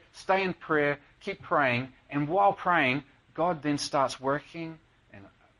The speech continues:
upon people in other people's lives, and he brings about an answer to the prayer. But, like, a fight goes on in some sort of sense. Um, so we've got to keep praying, uh,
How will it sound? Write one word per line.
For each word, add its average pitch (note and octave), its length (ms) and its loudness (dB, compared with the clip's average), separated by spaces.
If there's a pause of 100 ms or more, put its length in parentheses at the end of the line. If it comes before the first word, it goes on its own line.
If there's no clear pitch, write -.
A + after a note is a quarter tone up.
upon C#3 600 -2 (160)
people C#3+ 420 -2
in G#2 180 -8
other C3 140 0
people's B2 320 -12
lives, B2 340 0
and A2+ 140 -16
he G#2+ 80 -14
brings D3 280 -6
about B2 540 -4
an G#2 80 -18
answer A#2 300 -10 (100)
to A#2 60 -20
the G2 140 -18
prayer. C3+ 280 -10 (420)
But, D3 160 -8 (300)
like, D#3+ 160 -8
a - 140 -6
fight F#3 460 -2
goes B2 280 -2
on G#2 220 -2 (100)
in F#2+ 80 -20
some A#2 180 -8
sort F#2+ 200 -12
of F2 80 -16
sense. - 480 -14 (480)
Um, A2 200 0 (1040)
so - 140 -2
we've D#3+ 160 0
got D3+ 120 2
to A2 140 0 (280)
keep - 260 -10
praying, G#2+ 360 -2 (480)
uh, F2+ 180 -8